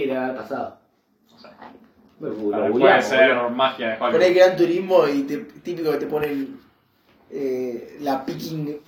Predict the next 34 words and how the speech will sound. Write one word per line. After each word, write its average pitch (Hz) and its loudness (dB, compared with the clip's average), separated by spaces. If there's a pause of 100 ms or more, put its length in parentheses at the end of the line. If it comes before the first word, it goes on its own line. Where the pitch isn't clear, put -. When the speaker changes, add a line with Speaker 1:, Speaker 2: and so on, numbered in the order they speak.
(140)
Speaker 3:
movie 160 0
apart 160 4 (320)
y 143 -12
te 143 -6
dicen 143 -4
qué 156 -4
parte 156 2
es 151 6
verdad 151 4
y 156 2
qué 160 -2
parte 135 0
no. 139 -6
Típico 139 -8
de 139 -8
todas 151 -4
las 147 -8
Speaker 2:
Porque 165 2
estás 226 6
también 185 4
más 165 6
o 165 0
menos 151 -2
a 120 -2
la 113 0
mitad 120 0
de 147 4
la 135 4
película 131 0 (540)
y 120 -2
está 123 4
ganando, 117 4
tipo, 107 -8
está 107 -2